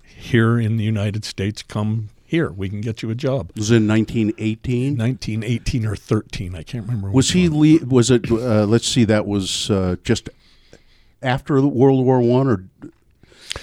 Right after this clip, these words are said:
Speaker 1: I think, yeah, it was after World War One, but I think my grandfather came here partly in a, a, you know, to avoid being in Europe during World War One.
Speaker 2: Things
Speaker 1: And they
Speaker 2: not
Speaker 1: were incredibly poor.
Speaker 2: Yeah.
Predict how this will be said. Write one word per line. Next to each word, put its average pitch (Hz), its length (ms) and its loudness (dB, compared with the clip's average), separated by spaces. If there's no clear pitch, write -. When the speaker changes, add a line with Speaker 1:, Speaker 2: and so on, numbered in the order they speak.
Speaker 1:
I 127 120 4
think, 175 400 2
yeah, 139 320 4
it 127 160 4
was 143 260 4
after 123 280 2
World 110 280 4
War 104 180 2
One, 104 240 2
but 95 120 -2
I 90 80 2
think - 440 -2
my 110 140 0
grandfather 101 640 -2
came 95 340 -4
here 98 220 -4
partly 117 600 -2
in 101 140 -4
a, 98 180 -2
a, 101 260 -6
you 117 160 -6
know, 98 200 -8
to 95 240 -2
avoid 95 520 0
being 98 320 -2
in 92 120 -6
Europe 90 440 -6
during 92 300 -12
World 92 260 -12
War 87 180 -14
One. 104 280 -18
Speaker 2:
Things 104 300 -2
Speaker 1:
And 170 140 6
they 180 80 6
Speaker 2:
not 165 60 4
Speaker 1:
were 147 120 6
incredibly 98 560 0
poor. 80 380 -8
Speaker 2:
Yeah. 98 200 -4